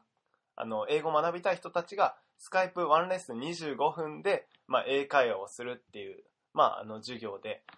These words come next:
これ何がいいかっていうと、一レッスンも本当に安くて、一レッスン二十五分間、まあ、日本だと、まあ、いろいろな英会話スクールあると思う。大体五十分レッスンでな、な-、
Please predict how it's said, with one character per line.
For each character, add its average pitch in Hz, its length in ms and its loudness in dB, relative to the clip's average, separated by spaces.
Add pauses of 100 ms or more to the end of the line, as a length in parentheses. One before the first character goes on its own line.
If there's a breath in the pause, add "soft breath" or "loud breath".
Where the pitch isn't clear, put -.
(100)
こ 180 80 -4
れ 160 40 -4
何 233 240 -2
が 135 100 4
い 117 80 -2
い 113 40 -14
か 113 120 -6
っ - 100 -12
て - 140 -18
い 104 80 -12
う 98 40 -14
と、 104 320 -8
一 143 220 -12
レ 226 80 -2
ッ - 20 -8
ス - 160 -12
ン 104 40 -12
も 104 120 -10
本 170 240 -6
当 196 160 -6
に 175 240 -10
安 - 240 -8
く - 160 -20
て、 - 320 -16 (240)
一 - 160 -10
レ 233 60 -4
ッ - 40 -10
ス - 180 -10
ン 95 180 -10 (320)
二 214 140 -2
十 151 160 -4
五 123 140 0
分 123 240 -6
間、 104 100 -8 (540)
ま 123 80 0
あ、 - 100 -4 (300 soft breath)
日 139 80 -10
本 180 180 -2
だ 123 140 0
と、 110 160 -6
ま 117 120 0
あ、 101 60 -6
い 113 80 -14
ろ 120 140 -6
い - 20 -6
ろ 120 100 -4
な 120 140 -4
英 120 140 -6
会 131 180 0
話 127 120 0
ス - 100 -18
ク 170 100 -10
ー 156 40 -8
ル 110 120 -2
あ 113 60 -2
る 127 80 -4
と 120 100 -10
思 107 140 -10
う。 87 80 -16 (400)
大 170 200 -10
体 208 180 -4
五 165 140 -4
十 180 140 -10 (140)
分 190 160 -6
レ 190 80 -4
ッ 190 40 -8
ス - 140 -14
ン 107 60 -12
で 98 80 -10
な、 98 200 -10 (360)
な-、 110 220 -4